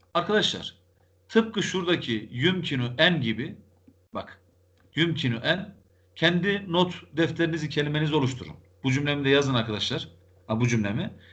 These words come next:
Kendi not defterinizi, kendi sözlüğünüzü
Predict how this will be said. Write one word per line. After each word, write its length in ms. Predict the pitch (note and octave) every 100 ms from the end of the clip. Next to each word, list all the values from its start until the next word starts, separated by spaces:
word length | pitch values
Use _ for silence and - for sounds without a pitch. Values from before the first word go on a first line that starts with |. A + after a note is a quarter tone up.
| - _
Kendi 600 | - C#3+ D#3 F3 A3 D3+
not 240 | D#3 E3 D#3
defterinizi, 800 | C#3+ - B2+ A#2 G#2+ G2 E3+ - - - _ _ -
kendi 500 | D3 D3+ D3+ G3+ G3
sözlüğünüzü 960 | - D3+ B2+ C3 B2+ A2+ A2 E3 -